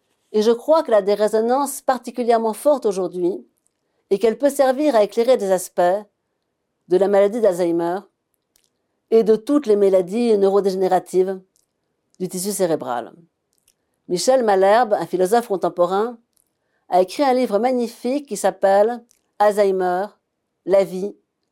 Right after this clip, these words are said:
la mort, la reconnaissance ». Ce livre est à la fois une analyse philosophique et un récit de la maladie de sa femme, Annie,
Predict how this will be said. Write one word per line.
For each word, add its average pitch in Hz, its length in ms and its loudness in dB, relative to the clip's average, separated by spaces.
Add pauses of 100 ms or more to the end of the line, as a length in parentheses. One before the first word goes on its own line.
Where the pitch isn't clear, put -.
(180)
la 190 160 0
mort, 175 440 -4 (360)
la 185 140 2
reconnaissance ». 160 760 -4 (1300)
Ce - 160 0
livre 226 340 2
est 202 140 0
à 196 80 2
la 202 100 0
fois 254 480 0 (160)
une 170 100 -2
analyse 185 360 -2
philosophique 180 800 -6 (720)
et 247 180 2
un 233 120 4
récit 277 680 0 (280)
de 180 80 2
la 190 140 2
maladie 196 380 2
de 269 40 -18
sa 175 160 0
femme, 175 500 0
Annie, 180 480 -2